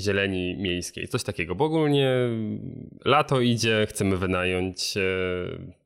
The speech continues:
teren w parku, w związku z tym odezwaliśmy się do Katowic, do Sosnowca, no, z informacją, że słuchajcie, lato, ludzie wychodzą i będziemy chcieli strzelać z takich łuków piankowych z archery, tak, na terenie,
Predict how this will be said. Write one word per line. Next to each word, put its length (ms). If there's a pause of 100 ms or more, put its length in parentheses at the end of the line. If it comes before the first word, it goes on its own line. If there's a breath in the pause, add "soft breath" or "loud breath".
teren 680
w 140
parku, 500
w 80
związku 360
z 60
tym 160
odezwaliśmy 540
się 80
do 80
Katowic, 400
do 80
Sosnowca, 520
no, 100 (200)
z 60
informacją, 540
że 60
słuchajcie, 480
lato, 320
ludzie 280
wychodzą 560 (440 loud breath)
i 100
będziemy 280
chcieli 300
strzelać 480 (140)
z 80
takich 300
łuków 400
piankowych 460
z 40
archery, 380
tak, 220
na 120
terenie, 380